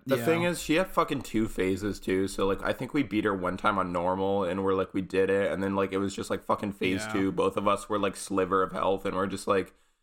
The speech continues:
Speaker 1: it was, it was an insane amount of demoralization in a single night, but we did beat it. And then I feel like everything after that was pretty,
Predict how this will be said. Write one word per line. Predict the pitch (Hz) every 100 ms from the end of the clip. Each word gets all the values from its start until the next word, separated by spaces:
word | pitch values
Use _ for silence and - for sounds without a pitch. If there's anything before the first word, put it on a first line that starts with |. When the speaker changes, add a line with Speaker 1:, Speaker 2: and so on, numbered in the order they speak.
| _ _ _
Speaker 1:
it | 156 165
was, | 185 165 139 113 - _ -
it | 143 156
was | 196 233
an | 165
insane | 135 101 - 113 107 101
amount | 101 95 101
of | 95
demoralization | 104 98 98 98 92 90 90 - 92 87 85 -
in | 101 95 90 90
a | 95
single | - 101 95 87
night, | 87 82 85 - -
but | 92 92 82 - _ _ - - -
we | 117
did | 120 131 120
beat | 131 120
it. | 131 143 - - - _ _ _
And | 120
then | 151 165
I |
feel | 165 208
like | 285 339
everything | 147 190 202 139
after | 139 - 135
that | 120
was | 117 110
pretty, | - 147 180 160